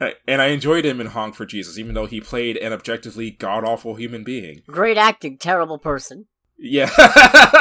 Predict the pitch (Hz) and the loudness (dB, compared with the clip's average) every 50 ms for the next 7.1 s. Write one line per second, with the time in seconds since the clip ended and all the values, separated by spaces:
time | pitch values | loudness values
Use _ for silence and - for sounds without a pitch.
0 | 254 - 190 - 247 254 262 254 214 170 - - 147 131 135 175 190 180 151 165 | 4 4 2 2 4 6 6 6 6 4 0 -4 -4 0 2 4 4 4 2 0
1 | 180 160 131 101 - - 151 185 - 220 202 190 - - 202 - 110 - - - | 0 0 0 -2 -4 -4 -4 -2 0 -2 -2 -2 -4 -8 -12 -8 -4 -2 -2 -2
2 | 107 151 151 135 - 151 147 135 - 123 110 120 139 147 143 139 135 123 - _ | -2 -4 -8 -10 -8 -6 -6 -6 -8 -8 -6 -6 -4 0 2 2 2 0 -2 _
3 | - 131 135 - - 120 131 113 101 131 143 139 135 131 123 107 95 110 - - | -6 -6 -4 -4 -6 -8 -8 -6 -4 -4 -4 -4 -6 -8 -10 -10 -12 -14 -16 -12
4 | - 139 131 123 123 - _ _ - 160 147 131 - 151 202 226 220 - 254 240 | -10 -10 -8 -10 -12 -14 _ _ -10 -10 -10 -10 -6 -4 -4 -4 -2 -2 -2 -2
5 | 226 214 175 220 226 208 185 135 117 139 - _ _ _ _ _ _ _ _ 127 | -2 -4 -4 -2 -2 -2 -2 -4 -6 -10 -14 _ _ _ _ _ _ _ _ -4
6 | 143 170 175 160 160 - - 170 160 - - 160 156 151 143 139 135 - 131 117 | -4 -2 -2 -4 -8 -8 -6 -6 -6 -6 -8 -8 -6 -4 -4 -4 -6 -8 -12 -14
7 | 160 | -14